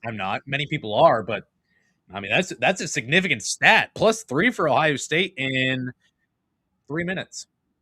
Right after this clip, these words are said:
I don't know, man. Obviously didn't help. Obviously had no effect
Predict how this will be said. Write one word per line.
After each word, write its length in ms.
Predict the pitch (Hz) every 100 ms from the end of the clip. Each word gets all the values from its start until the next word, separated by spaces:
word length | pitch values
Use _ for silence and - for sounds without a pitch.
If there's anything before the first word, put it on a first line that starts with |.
| _ _ _ _ _ _ _ _ 90
I 40 |
don't 140 | 98
know, 140 | 104 101
man. 280 | 92 90 82 _ _ _ _ _ _ _ _ _ _ 127
Obviously 320 | 151 151 147
didn't 220 | 120 104
help. 220 | 92 95 - _ _ -
Obviously 320 | 113 113 - 101
had 120 | 98
no 120 | 101
effect 360 | 92 92 90